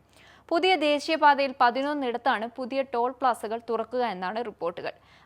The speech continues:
പാതയുടെ അൻപത് മുതൽ അറുപത് കിലോമീറ്റർ ദൈർഘ്യത്തിൽ ഒരു ടോൾ ബൂത്ത് എന്ന നിലയിലായിരിക്കും നിർമ്മാണം. ഇതോടെ സ്വകാര്യ വാഹനങ്ങൾ ഉപയോഗിക്കുന്നവരും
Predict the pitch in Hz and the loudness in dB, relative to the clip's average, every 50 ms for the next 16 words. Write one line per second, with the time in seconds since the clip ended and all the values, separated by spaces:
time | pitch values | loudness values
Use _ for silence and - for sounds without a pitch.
0 | _ - 202 202 208 214 233 247 254 254 - - 202 214 220 220 233 240 294 254 | _ 2 6 6 6 6 6 2 0 0 0 0 -2 -2 -2 -2 0 0 0 0
1 | 285 254 247 226 247 240 - - 208 208 220 233 254 262 277 262 - 240 233 226 | 0 -2 -4 -4 -4 -6 -6 -4 -4 -4 -2 -2 -2 -2 -2 -4 -6 -6 -4 -4
2 | 226 233 233 - 247 233 196 202 208 196 190 202 - 208 180 - - - - - | -4 -6 -6 -6 -6 -6 -4 -4 -6 -6 -6 -6 -8 -8 -8 -8 -10 -10 -8 -6
3 | 247 262 277 311 285 - 262 233 233 226 208 214 233 233 - 240 - - - 202 | -6 -4 -4 -4 -4 -2 0 0 0 0 -2 -6 -8 -6 -4 -6 -6 -6 -8 -10
4 | 202 220 240 240 226 214 214 226 247 240 220 190 180 196 - 262 233 - 240 240 | -6 -6 -6 -4 -4 -4 -4 -4 -4 -4 -4 -6 -6 -8 -10 -12 -12 -10 -10 -10
5 | 247 247 226 220 180 - - - _ _ _ _ _ _ _ _ _ - 285 247 | -8 -6 -4 -4 -4 -4 -6 -12 _ _ _ _ _ _ _ _ _ -2 2 4
6 | 285 277 285 285 285 - 262 240 226 262 262 269 285 320 294 285 269 262 285 277 | 6 6 6 4 2 2 0 2 4 6 6 6 6 4 6 6 6 6 4 2
7 | 269 262 269 269 - - 220 208 240 247 247 247 240 247 240 220 214 208 202 233 | 0 0 -2 -2 -2 -2 -6 -4 0 0 2 2 0 -2 -4 -2 -2 -2 -2 -4